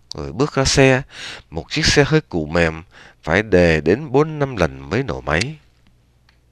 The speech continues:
Ông bác sĩ Lê ngồi uống cà phê với tôi ở Phước, khu Phước Lộc Thọ, ở Orange County, Nam Cali. Ông kể tiếp, "Anh biết không, lần sau cô Kim đến phòng mạch á,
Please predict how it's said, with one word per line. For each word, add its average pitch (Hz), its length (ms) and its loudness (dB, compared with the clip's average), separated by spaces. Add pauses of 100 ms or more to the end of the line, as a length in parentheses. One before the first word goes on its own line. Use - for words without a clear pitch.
(2250)
Ông 110 100 -6
bác 135 100 8
sĩ 92 160 6
Lê 120 200 10
ngồi 95 220 4
uống 98 160 0
cà 76 120 2
phê 110 200 4
với 127 160 2
tôi 127 260 4
ở 73 100 2
Phước, - 500 -2
khu 123 260 -4
Phước 151 180 -4
Lộc 87 180 -2
Thọ, 73 260 4 (1300)
ở 82 400 0 (120)
Orange 110 420 6
County, 107 500 2
Nam 98 240 0
Cali. 95 480 2 (880)
Ông 165 180 -10
kể 67 140 2
tiếp, - 220 -2 (1080)
"Anh 101 160 -2
biết 113 80 0
không, 98 200 4 (1080)
lần 120 180 4
sau 151 180 8
cô 160 140 4
Kim 160 240 6
đến 170 120 6
phòng 90 220 2
mạch 87 160 4
á, 143 120 -8